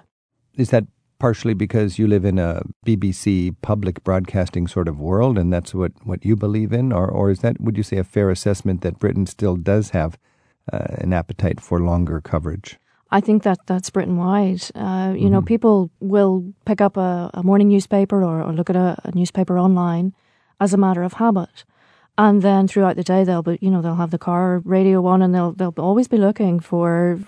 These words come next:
Speaker 2: what's happening, what's the latest, what's going on,
Speaker 1: Okay,
Speaker 2: what's
Speaker 1: so they
Speaker 2: David
Speaker 1: wanna
Speaker 2: Cameron
Speaker 1: know what's
Speaker 2: said.
Speaker 1: happening.
Speaker 2: Yeah.
Speaker 1: Now, in my, my experience here in the United States is that news recently has become more entertainment than news,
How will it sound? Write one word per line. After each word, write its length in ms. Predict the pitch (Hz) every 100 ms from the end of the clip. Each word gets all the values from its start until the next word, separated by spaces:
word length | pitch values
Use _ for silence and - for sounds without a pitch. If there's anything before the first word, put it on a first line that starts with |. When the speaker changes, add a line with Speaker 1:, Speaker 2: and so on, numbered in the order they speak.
| 247
Speaker 2:
what's 260 | 170 180
happening, 400 | 185 175 180 180
what's 160 | 175 -
the 80 | 170
latest, 460 | 165 170 180 -
what's 180 | 170 165
going 240 | 170 180
on, 100 | 175
Speaker 1:
Okay, 100 | 175
Speaker 2:
what's 160 | 175 -
Speaker 1:
so 80 | 107
they 40 |
Speaker 2:
David 160 | 113 110
Speaker 1:
wanna 140 | 131
Speaker 2:
Cameron 120 | 120 -
Speaker 1:
know 40 |
what's 100 | 92
Speaker 2:
said. 260 | 95 254 208
Speaker 1:
happening. 220 | 90 90 - _ -
Speaker 2:
Yeah. 380 | 220 302 180 180 -
Speaker 1:
Now, 140 | 139
in 100 | 127
my, 280 | 127 175 -
my 140 | 139 175
experience 420 | 143 - 117 -
here 120 | 123
in 60 | 113
the 60 |
United 320 | 104 104 95
States 380 | - 139 160 -
is 160 | 95 -
that 340 | 110 107 - _ _ _ _
news 540 | - 120 135 185 135 92
recently 480 | 143 - 110 107
has 180 | 110 104
become 340 | - 98 - 110
more 240 | 107 104
entertainment 840 | 113 113 104 - 147 139 85 82 - 117
than 280 | 95 90
news, 500 | 104 120 - - -